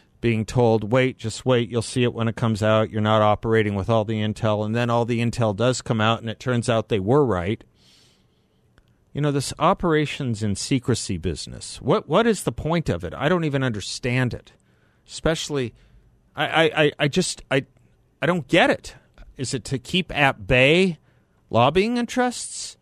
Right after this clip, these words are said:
I ca-, I can't imagine for a moment it is, because lobbying interests seem to be all over this thing. Is it to keep at bay criticism? I can't imagine that it is, because when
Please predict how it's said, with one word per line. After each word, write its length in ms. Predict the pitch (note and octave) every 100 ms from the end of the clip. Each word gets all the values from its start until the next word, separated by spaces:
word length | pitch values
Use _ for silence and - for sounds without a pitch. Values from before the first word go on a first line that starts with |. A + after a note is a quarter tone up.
| _ _ _ _ _ _ _ _ -
I 40 |
ca-, 120 | E3 -
I 120 | E3
can't 380 | - - G3+ F#3
imagine 400 | F#3 F3+ F3+ F#3+
for 180 | - G3
a 60 |
moment 340 | F#3+ A#3+ C4 F3
it 80 | B2
is, 220 | G2+ -
because 340 | B2+ - B2+
lobbying 360 | D3 D#3 E3 D3+
interests 340 | D3+ D#3+ -
seem 180 | - D#3+
to 100 | D3+
be 120 | D#3
all 240 | D#3 D#3+ E3+
over 220 | G#3 B3
this 300 | D#3 G#2 -
thing. 220 | - - _ _ _ _ _ _ _ _ _ _ - -
Is 160 | D3+ D3+
it 120 | A#2
to 100 | C3
keep 340 | - F3+ E3 -
at 260 | D3 C#3
bay 200 | C3 C#3
criticism? 760 | B2 E3+ F3 F3 G3+ F#3+ G3 F#3
I 80 | D3+
can't 240 | - E3+
imagine 380 | F3 F3+ F#3 F3+
that 180 | D3+ C3+
it 100 | A#2+
is, 320 | A2 C#3 - - _ _ _ _ _ _ - _ _ - G#1+ - -
because 460 | E3 - F3+ D3+ D3
when 340 | D#3 D3